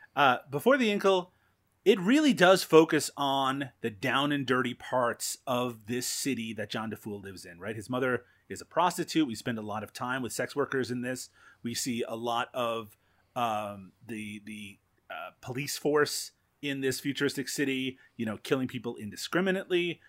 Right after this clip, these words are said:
We see a lot of bodies, again, torn apart, organs, faces ripped to pieces. In some ways, it feels a little more brutal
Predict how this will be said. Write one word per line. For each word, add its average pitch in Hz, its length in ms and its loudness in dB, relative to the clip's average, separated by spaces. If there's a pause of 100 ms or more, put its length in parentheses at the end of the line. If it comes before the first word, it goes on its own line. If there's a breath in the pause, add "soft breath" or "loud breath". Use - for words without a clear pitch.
(140 soft breath)
We 117 120 -6
see 113 340 -2
a 110 100 -8
lot 113 300 -4
of 107 160 -8
bodies, 107 440 -4
again, 107 280 -10
torn 123 180 -4
apart, 147 500 6
organs, 135 600 0
faces 139 540 -4
ripped 143 200 2
to 135 60 -8
pieces. 135 480 -4 (1040 soft breath)
In 185 160 -6
some 285 220 6
ways, 277 200 4
it 160 60 -2
feels 175 240 2
a 156 40 4
little 147 180 2
more 139 140 2
brutal 131 680 -2